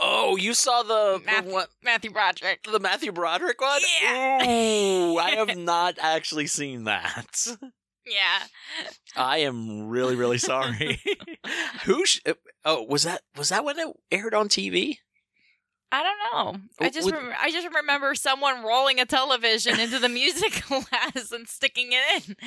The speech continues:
Speaker 2: in.
Speaker 1: Wow. Wasn't there a version with Jason Alexander also?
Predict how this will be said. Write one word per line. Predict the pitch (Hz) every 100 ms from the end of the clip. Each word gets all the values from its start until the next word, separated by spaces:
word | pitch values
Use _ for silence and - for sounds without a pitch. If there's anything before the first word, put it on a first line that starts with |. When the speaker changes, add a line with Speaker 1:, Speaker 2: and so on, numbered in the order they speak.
| 277 - 254 -
Speaker 2:
in. | 120
Speaker 1:
Wow. | 95 87 92 90 92 _ - 220 214 - -
Wasn't | 381 427
there | 359 202
a |
version | 117 147 151 160
with | 120
Jason | 95 101 - 107
Alexander | 95 92 - 80 92 92
also? | - - 107 110